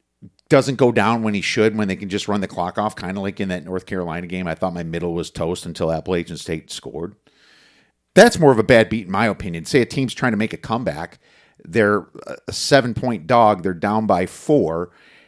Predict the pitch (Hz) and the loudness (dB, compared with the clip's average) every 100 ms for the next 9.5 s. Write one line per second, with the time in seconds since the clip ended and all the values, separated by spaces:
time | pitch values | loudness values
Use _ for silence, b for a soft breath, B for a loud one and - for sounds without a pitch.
0 | b - 110 95 127 131 120 - 120 - | b -2 -2 -2 2 4 4 4 -4 -2
1 | - 101 - 117 90 95 87 76 110 80 | -2 -2 -4 -8 -2 -2 -2 -6 -10 -10
2 | _ _ 95 87 92 95 104 95 B B | _ _ -8 -6 -4 -4 -4 -4 B B
3 | B 127 139 - 120 120 95 107 104 87 | B 2 2 2 0 0 2 0 0 -2
4 | 78 104 95 - b b b b - 135 | -2 -4 -4 -12 b b b b -8 -6
5 | 104 104 95 _ - - 120 123 139 107 | -2 -4 -4 _ -20 -18 -10 0 2 2
6 | 104 92 - 110 - 98 85 95 90 87 | 0 -4 0 0 0 -4 0 0 0 -4
7 | 90 90 87 - 87 67 71 85 95 - | -6 -6 -8 -6 -8 -8 -14 -16 -16 -12
8 | 76 71 - _ _ b b b b b | -10 -10 -12 _ _ b b b b b
9 | - 117 104 95 - | 0 4 6 4 -2